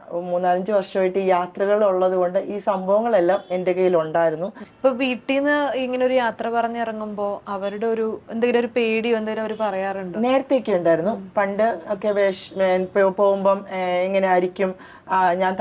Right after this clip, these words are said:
Speaker 1: തന്നെയല്ലേ ഉള്ളൂ, ഏ, എന്തായിരിക്കും പ്ര-, എന്തെങ്കിലും കുഴപ്പം ഉണ്ടാവുമോ എന്നൊക്കെ ഉള്ള പേടിയൊക്കെ ഉണ്ടാവും.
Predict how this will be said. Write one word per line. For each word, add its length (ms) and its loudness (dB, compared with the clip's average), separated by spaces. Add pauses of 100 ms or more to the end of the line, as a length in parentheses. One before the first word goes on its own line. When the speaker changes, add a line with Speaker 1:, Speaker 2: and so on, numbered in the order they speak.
Speaker 1:
തന്നെയല്ലേ 480 2
ഉള്ളൂ, 480 2
ഏ, 300 2
എന്തായിരിക്കും 640 -2
പ്ര-, 100 2
എന്തെങ്കിലും 500 0
കുഴപ്പം 380 0
ഉണ്ടാവുമോ 420 2
എന്നൊക്കെ 260 -6
ഉള്ള 180 2
പേടിയൊക്കെ 520 -2
ഉണ്ടാവും. 600 -2